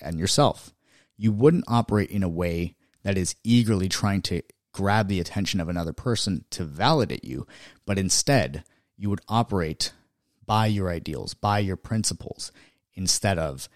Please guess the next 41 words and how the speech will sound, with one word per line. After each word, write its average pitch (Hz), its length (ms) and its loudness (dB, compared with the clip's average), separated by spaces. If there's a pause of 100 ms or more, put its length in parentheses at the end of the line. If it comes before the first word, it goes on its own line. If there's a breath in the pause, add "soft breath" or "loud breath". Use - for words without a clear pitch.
(260 soft breath)
in 98 240 0
ways 82 440 -2
that 82 140 -2
are 82 80 -2
simply 80 360 -4
attached - 480 -6
to 80 100 -4
an 60 80 -8
outcome 117 460 0
or 85 180 -4
attached - 400 -4
to - 100 -6
another 85 320 -4
person's 82 460 -6
validation. 71 560 -6 (260)
And 101 120 2
then 104 120 4
the 101 80 2
last 123 280 4
part 71 200 -4
here, - 240 -10 (320)
stop - 400 2
the 131 120 8
excuses 95 580 2
and 85 160 -8
procrastination. 80 880 -4 (160)
This 85 220 0
is 78 180 0
your 85 160 0
life. - 400 -8 (440 soft breath)
Decide 104 480 4
to - 120 -4
be 104 100 2
extraordinary 82 840 -2
and 87 260 -6
do 98 180 0
what 104 160 2
you 101 100 -4
need 87 220 -4
to - 120 -6
do 80 360 -10